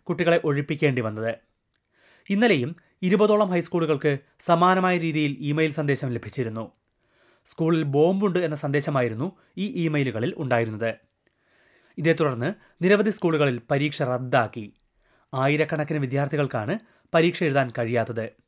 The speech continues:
ഈ ഭീഷണി മൂലം പരീക്ഷ എഴുതാൻ തടസ്സം നേരിട്ട വിദ്യാർത്ഥികൾക്ക് പ്രത്യേക പരിഗണന നൽകുമെന്ന് വിദ്യാഭ്യാസ വകുപ്പ് അറിയിച്ചു. ഇമെയിലുകളുടെ ഉറവിടം കണ്ടെത്താൻ അന്വേഷണം ഊർജിതപ്പെടുത്തിയതായി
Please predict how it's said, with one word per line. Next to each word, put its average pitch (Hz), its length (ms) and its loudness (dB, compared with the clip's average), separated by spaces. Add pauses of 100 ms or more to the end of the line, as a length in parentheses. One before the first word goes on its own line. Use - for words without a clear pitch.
(960)
ഈ 196 140 2
ഭീഷണി 202 420 0
മൂലം 190 320 0
പരീക്ഷ 170 360 0
എഴുതാൻ 170 340 2
തടസ്സം 151 260 0
നേരിട്ട 175 240 0
വിദ്യാർത്ഥികൾക്ക് 147 760 -2
പ്രത്യേക 190 500 0
പരിഗണന 175 440 2
നൽകുമെന്ന് 127 520 -2 (280)
വിദ്യാഭ്യാസ 160 520 -2
വകുപ്പ് 123 460 -2
അറിയിച്ചു. 117 500 -4 (1040)
ഇമെയിലുകളുടെ 156 540 2
ഉറവിടം 151 340 0
കണ്ടെത്താൻ 143 400 -4 (260)
അന്വേഷണം 175 560 0
ഊർജിതപ്പെടുത്തിയതായി 147 880 0